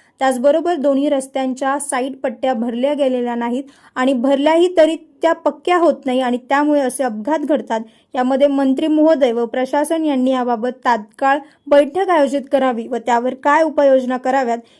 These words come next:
याबाबत आदेश करावे, अन्यथा तालुक्यातील जनतेच्या रोषाला लोकप्रतिनिधींना सामोरं जावं लागेल,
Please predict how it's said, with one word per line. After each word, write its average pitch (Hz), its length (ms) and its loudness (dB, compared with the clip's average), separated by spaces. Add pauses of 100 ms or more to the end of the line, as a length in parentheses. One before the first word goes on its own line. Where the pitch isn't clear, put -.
(120)
याबाबत 277 560 0
आदेश 285 340 -2
करावे, 262 400 2
अन्यथा 262 560 -2 (160)
तालुक्यातील 285 640 0
जनतेच्या 247 560 -2
रोषाला 240 520 -2 (300)
लोकप्रतिनिधींना 285 1080 0
सामोरं 240 500 -2
जावं 220 240 -4
लागेल, 214 280 -8